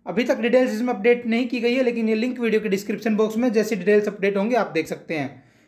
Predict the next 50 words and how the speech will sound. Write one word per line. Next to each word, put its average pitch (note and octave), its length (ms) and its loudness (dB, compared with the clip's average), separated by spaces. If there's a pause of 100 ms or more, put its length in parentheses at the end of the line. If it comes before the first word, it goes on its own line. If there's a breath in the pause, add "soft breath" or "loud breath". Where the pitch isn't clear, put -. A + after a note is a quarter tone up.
(160)
सेकंड A#3+ 240 4
अपडेट B3+ 260 2
की B3+ 60 -2
बात A#3+ 240 2
करें C#4 240 0 (280 loud breath)
तो G#3+ 80 -12
बीएड C#4 380 4 (300)
और G#3+ 140 -2
बीएससी C4 380 0
नर्सिंग B3 420 -2
पोस्ट B3+ 320 0
बेसिक, A#3 480 -2
जो G#3 160 -2
बीएससी A3 320 2
नर्सिंग A3 360 0
इग्नू G#3+ 180 -2
का G#3+ 100 4
कोर्स A#3+ 340 2
है, D4 120 2 (340 loud breath)
उसके A3+ 220 -2
एंट्रेंस A3+ 340 2
एग्जामिनेशन A3 560 2
की A3+ 80 -8
डेट G#3 220 0
इग्नू G3+ 200 -4
ने G#3 220 -2
आठ A3+ 280 2
मई G3 160 2
दो F#3+ 120 2
हज़ार F3 220 2
बाईस F#3+ 320 2
डिक्लेयर F#3+ 340 0
की A3+ 160 -2
है। C4 140 2 (480 loud breath)
तो F3 420 -2 (100)
जो E3+ 160 -6
डेट G#3+ 240 4
आप G#3+ 240 2
देख A3 140 4
सकते A#3 260 -6
हैं, B3+ 80 2
आठ A#3 180 2
मई G#3+ 160 0
दो G3+ 100 2
हज़ार G3 200 4
बाईस G#3+ 280 2
को A3+ 100 -2
आपका G3+ 240 0
एंट्रेंस F3+ 380 -2
एग्जामिनेशन F3+ 600 0